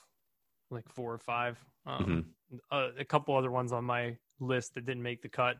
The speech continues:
Speaker 1: Glenn Howerton. I kicked, uh, around the idea of Jason Sudeikis for a little while.
Speaker 2: No, I couldn't see
Speaker 1: But
Speaker 2: it. He's too, he's too much of a dad to pull
Speaker 1: I,
Speaker 2: something off like that.
Speaker 1: I was, I was listening to a podcast that had Bill Hader as their top choice, which I thought
Speaker 2: Okay.
Speaker 1: was really interesting.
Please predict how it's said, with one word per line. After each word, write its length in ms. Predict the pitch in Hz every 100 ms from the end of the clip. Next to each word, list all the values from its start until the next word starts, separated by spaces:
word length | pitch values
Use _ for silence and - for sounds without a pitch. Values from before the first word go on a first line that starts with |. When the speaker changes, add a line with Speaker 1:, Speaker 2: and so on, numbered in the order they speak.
| - -
Speaker 1:
Glenn 180 | - 135
Howerton. 640 | 123 123 127 127 120 120 110 _ -
I 40 | 131
kicked, 380 | - 165 - - 143
uh, 60 | 135 127
around 300 | 139 151 160
the 80 | 156
idea 240 | 127 151
of 100 | 147
Jason 340 | 127 147 135 139
Sudeikis 520 | 135 123 131 156 143
for 120 | 180
a 60 | 180
little 200 | 190 190
while. 320 | 208 226 226 - - -
Speaker 2:
No, 320 | 107 113 98 -
I 180 | 113 113
couldn't 300 | 110 90 87
see 160 | -
Speaker 1:
But 200 | 87 -
Speaker 2:
it. 120 | - - _ -
He's 200 | 117 113
too, 280 | 127 117 -
he's 220 | 95 104
too 120 | - 123
much 180 | 101
of 80 | 92
a 60 | 87 82 -
dad 380 | 90 85 87 82
to 260 | 85 85 82 _ _ _ _ _ _ _ _ - - -
pull 100 | 127
Speaker 1:
I, 40 |
Speaker 2:
something 300 | 156 - 90
off 220 | 82 80
like 120 | 87 85
that. 80 | 87
Speaker 1:
I 160 | 165
was, 360 | 170 139 - - 160
I 100 | 170
was 180 | 170
listening 440 | 151 156 - 147 139
to 300 | - 139 131
a 40 |
podcast 640 | 123 139 135 127 131 131 -
that 100 | 127
had 220 | 127 120
Bill 160 | 131 117
Hader 340 | 117 123 131
as 80 | 131
their 100 | 139
top 280 | 151 147 -
choice, 320 | 156 165 -
which 120 | 123
I 60 | 123
thought 140 | 147
Speaker 2:
Okay. 160 | 139 135
Speaker 1:
was 80 | 135
really 220 | 127 127
interesting. 480 | 127 123 - 131